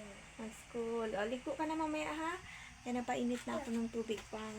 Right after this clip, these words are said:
ligo ninyo. Tapos, hindi pa ako nakaligo kasi nag-alarm ako ng four thirty. Pero gumising ako ng five forty. Oh, wait lang. Diyan ka lang. Diyan ka lang. Ah, ah, ah.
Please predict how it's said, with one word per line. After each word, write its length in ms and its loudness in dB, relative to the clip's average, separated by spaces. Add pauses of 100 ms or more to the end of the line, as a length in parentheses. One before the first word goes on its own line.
(140)
ligo 320 4
ninyo. 320 -2
Tapos, 320 -8
hindi 160 -6
pa 160 -4
ako 80 0
nakaligo 560 -4
kasi 240 2
nag-alarm 560 2
ako 160 -4
ng 240 0
four 240 0
thirty. 560 -2 (600)
Pero 160 2
gumising 560 4
ako 240 4
ng 160 6
five 280 12 (120)
forty. 560 8 (320)
Oh, 80 12
wait 240 12
lang. 160 12
Diyan 160 12
ka 160 10
lang. 160 10
Diyan 160 10
ka 80 12
lang. 140 12 (420)
Ah, 380 8
ah, 60 -4 (200)
ah. 60 2